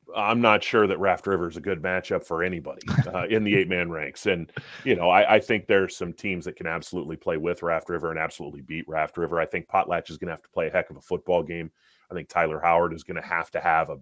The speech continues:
Speaker 1: big game. They're going to have to protect the football. They're gonna have to avoid turnovers. Um, and,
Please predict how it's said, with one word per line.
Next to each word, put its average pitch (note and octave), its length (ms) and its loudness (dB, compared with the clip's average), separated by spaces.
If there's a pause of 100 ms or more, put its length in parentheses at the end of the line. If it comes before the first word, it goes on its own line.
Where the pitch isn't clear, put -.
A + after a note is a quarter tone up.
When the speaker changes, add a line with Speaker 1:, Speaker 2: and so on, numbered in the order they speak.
(120)
Speaker 1:
big D2+ 320 -6
game. F2+ 460 -4 (400)
They're F2 100 0
going F2 320 -2
to E2 60 -6
have D#2+ 240 0
to - 80 -20
protect - 480 -2
the F2+ 60 -4
football. F2 460 2
They're D#2+ 140 -2
gonna D#2+ 160 -6
have E2 220 -6
to D#2+ 160 -8
avoid E2 420 -2
turnovers. E2+ 760 -4 (380)
Um, D2+ 480 -8
and, E2+ 360 -8